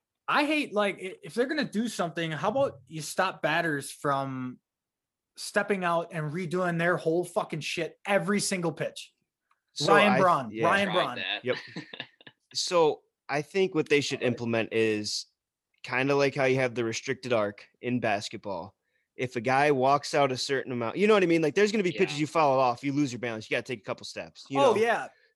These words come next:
Speaker 2: But let's say a guy takes a pitch, doesn't like it, he takes his batting gloves off, you know, stuff like that,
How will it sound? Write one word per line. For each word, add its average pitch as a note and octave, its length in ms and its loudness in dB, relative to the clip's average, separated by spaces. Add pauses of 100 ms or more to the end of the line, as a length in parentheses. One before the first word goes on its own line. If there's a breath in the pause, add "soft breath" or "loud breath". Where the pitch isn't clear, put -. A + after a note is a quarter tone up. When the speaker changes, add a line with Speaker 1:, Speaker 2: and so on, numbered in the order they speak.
(100)
Speaker 2:
But E3 320 2
let's F3 180 -2
say F#3+ 220 2
a - 20 0
guy D#3+ 220 2
takes E3+ 280 -4
a C#3+ 60 -14
pitch, D3+ 280 -4
doesn't D3 280 -4
like C#3+ 260 -2
it, B2+ 120 -2
he B2+ 260 -6 (720)
takes F#3+ 240 -2
his D3+ 140 -8
batting D3 340 0
gloves C#3 320 -2
off, C#3+ 300 2
you D#3 80 -2
know, C#3+ 180 0
stuff C#3+ 300 -6
like C3+ 160 -4
that, C3 300 -2